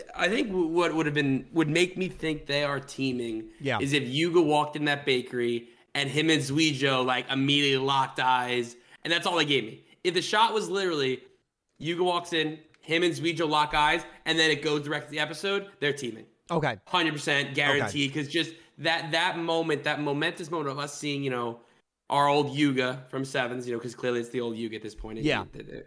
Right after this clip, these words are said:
Speaker 1: they're teasing me that much. I gotta just go with it.
Speaker 2: Well, I think it's Yuga
Speaker 1: Um,
Speaker 2: too. I, I feel pretty
Speaker 1: and,
Speaker 2: good
Speaker 1: and
Speaker 2: about that.
Speaker 1: <laughs> if it's not, they are doing me a disservice unless they have a really good story.
Speaker 2: Yeah.
Speaker 1: Um,
Speaker 2: Yeah.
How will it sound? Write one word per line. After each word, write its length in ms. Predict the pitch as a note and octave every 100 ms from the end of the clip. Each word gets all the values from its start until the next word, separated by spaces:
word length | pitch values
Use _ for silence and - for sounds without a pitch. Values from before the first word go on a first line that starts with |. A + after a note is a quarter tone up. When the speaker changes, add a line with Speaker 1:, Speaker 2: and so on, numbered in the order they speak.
| -
Speaker 1:
they're 120 | B2+
teasing 360 | B2 D3 B2+ C3
me 120 | B2+
that 180 | B2 B2
much. 240 | A#2+ A#2+
I 60 | A#2
gotta 240 | A#2+ A#2+
just 160 | A#2+ A2+
go 140 | A2
with 100 | A2+
it. 160 | B2 - - - _
Speaker 2:
Well, 120 | G#3+
I 60 | G#3
think 140 | G3+
it's 120 | D3 C#3+
Yuga 200 | C#3 C3
Speaker 1:
Um, 60 | B2+
Speaker 2:
too. 200 | G#2 G2
I, 240 | A#2 A#2
I 40 |
feel 180 | A#2 A#2+
pretty 200 | - A#2+
Speaker 1:
and, 120 | C#3+
Speaker 2:
good 140 | - C#3 - -
Speaker 1:
and 120 | -
Speaker 2:
about 300 | G2 - -
that. 20 |
Speaker 1:
<laughs> 80 | C#3
if 80 | E3
it's 200 | F3 E3+
not, 340 | E3 E3 D3+
they 120 | D3
are 340 | C#3 A#2+ A2+ G#2+ - _ _
doing 200 | D#3 E3+
me 60 | E3
a 40 |
disservice 480 | D3+ C#3+ C#3+ C#3 C#3
unless 140 | C#3+
they 80 | C3+
have 80 | B2
a 40 |
really 200 | A#2+ A#2+
good 120 | A2 G#2
story. 260 | B2 A#2 - B2
Speaker 2:
Yeah. 360 | B2+ A#2+ A2+
Speaker 1:
Um, 540 | D#3+ E3 D#3 D#3 D3+ D3
Speaker 2:
Yeah. 120 | F#2+